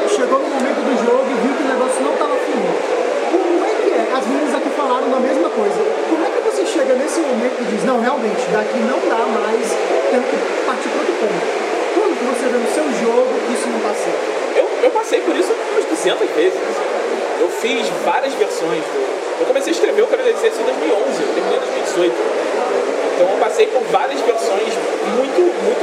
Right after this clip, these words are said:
Speaker 2: ruins deles, outras boas, mas que não serviam pra aquilo que eu queria, que eu vou guardar pra fazer outras coisas no futuro distante. Mas, é,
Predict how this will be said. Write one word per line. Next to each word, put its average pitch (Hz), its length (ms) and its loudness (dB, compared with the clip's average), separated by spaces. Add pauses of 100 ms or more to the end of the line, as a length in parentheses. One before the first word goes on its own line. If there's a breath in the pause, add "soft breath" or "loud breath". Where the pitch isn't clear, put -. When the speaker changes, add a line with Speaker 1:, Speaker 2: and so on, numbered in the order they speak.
Speaker 2:
ruins - 280 2
deles, 170 320 0 (380)
outras 254 300 4 (120)
boas, 247 320 4 (120)
mas - 120 0
que - 80 -2
não - 100 0
serviam - 340 0
pra - 120 -2
aquilo 427 180 0
que - 60 0
eu - 160 0
queria, 466 220 2
que - 320 -2
eu - 60 2
vou 214 100 4
guardar 185 340 2
pra 180 120 -2
fazer - 160 0
outras - 200 -2
coisas - 240 0
no 170 160 -2
futuro - 240 0
distante. - 440 -2 (1080)
Mas, 185 600 2
é, 196 320 2